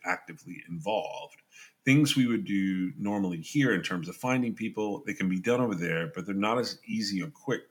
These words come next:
because of privacy legislation and procedures they've got to go through to get records. We can certainly understand the family's frustration from this end because it was in New Zealand. If it was in New Zealand, it would be a lot easier.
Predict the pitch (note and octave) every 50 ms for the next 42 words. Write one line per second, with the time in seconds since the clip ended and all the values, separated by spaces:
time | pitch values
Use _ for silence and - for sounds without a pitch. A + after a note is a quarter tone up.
0 | _ - - - F#2 E2+ F#2 D#2+ - - - G#2+ G#2+ A2+ A2 A#2 - - A2+ G2+
1 | F#2+ F#2+ F2+ - - - - - - - - D3 D#3+ D#3+ - - - - - -
2 | - _ - F2+ - F#2 - - - A2 F#2+ G2 G2 F#2 F2+ - - _ _ _
3 | _ _ - - F#2 F2 - - G2+ - - - - _ - - E2+ - F2 E2
4 | - - - - D#3 D3+ D3 - - - - - - - C3 C#3+ C#3 - D3+ -
5 | _ _ - - - - - - - - - _ _ - G#2 G2 - A2 F#2+ -
6 | - - - D3 D3+ D3 C#3 C3 B2 A#2 A2+ A2 - - G#2+ G2 F#2+ F#2 F2 -
7 | F#2 E2 D#2+ E2 D2+ - - D#2+ - - - G#2+ G#2+ G2+ - A2 G2+ - - G2+
8 | G2+ G#2 - - - G2+ G2 F#2+ F#2+ E2 E2 - - F#2+ F2 G2 F#2+ G2+ G2 -
9 | B2 B2+ C3+ C#3 C3+ A2+ F#2+ F#2+ G#2 G#2 G#2 G#2 - - A#2 - B2+ F#2+ G2 G#2+
10 | G2+ - - - C3 C#3+ D3+ D3 A#2+ F#2+ F2 F#2 F#2 F2 F2 F2 E2+ E2+ - G2+
11 | F#2 E2 E2+ F2+ E2+ E2 D#2+ D#2+ D#2+ A#2+ A#2+ A2+ F#2+ F2 D#2+ D#2 D#2+ D#2 D2+ -